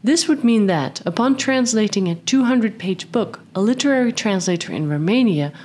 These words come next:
would earn less than seven hundred euros, while one working in Iceland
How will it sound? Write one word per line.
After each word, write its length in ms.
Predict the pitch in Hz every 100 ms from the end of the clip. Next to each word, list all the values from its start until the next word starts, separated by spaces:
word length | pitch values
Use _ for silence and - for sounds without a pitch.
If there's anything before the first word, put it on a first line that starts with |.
| -
would 140 | 202 202
earn 260 | 233 269
less 200 | 262 226
than 160 | - 202
seven 300 | - 220 220
hundred 320 | 202 180 170
euros, 600 | 185 277 254 151 143 - - - -
while 180 | 165 156
one 220 | 160 156
working 320 | 156 151 160
in 100 | 151 -
Iceland 560 | 160 180 - 220 220